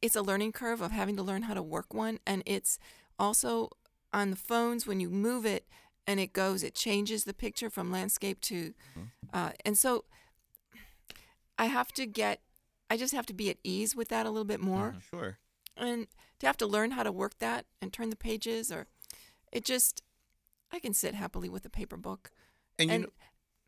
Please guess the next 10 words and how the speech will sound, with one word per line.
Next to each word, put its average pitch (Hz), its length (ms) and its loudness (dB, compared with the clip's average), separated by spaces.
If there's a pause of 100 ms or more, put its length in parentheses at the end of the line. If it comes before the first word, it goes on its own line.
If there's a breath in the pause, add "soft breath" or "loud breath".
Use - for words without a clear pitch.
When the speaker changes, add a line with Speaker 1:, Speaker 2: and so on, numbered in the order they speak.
(420)
Speaker 2:
go 156 80 4
ahead. 110 160 2
Speaker 1:
and 277 120 4
I'm 269 120 4
not, 247 160 6 (220)
I'm 269 160 10
not 247 160 6 (360)
busy 214 300 4
doing 202 300 2
research, 214 640 0